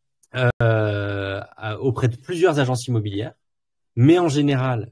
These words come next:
l'inconvénient, c'est qu'il a un taux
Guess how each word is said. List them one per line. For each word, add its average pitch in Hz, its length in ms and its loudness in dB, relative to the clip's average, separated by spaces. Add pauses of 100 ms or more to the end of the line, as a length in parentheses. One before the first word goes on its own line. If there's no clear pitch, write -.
(160)
l'inconvénient, 131 880 -2
c'est 123 320 -6
qu'il 123 240 -6
a 117 360 -2
un 104 340 -8 (160)
taux 170 340 4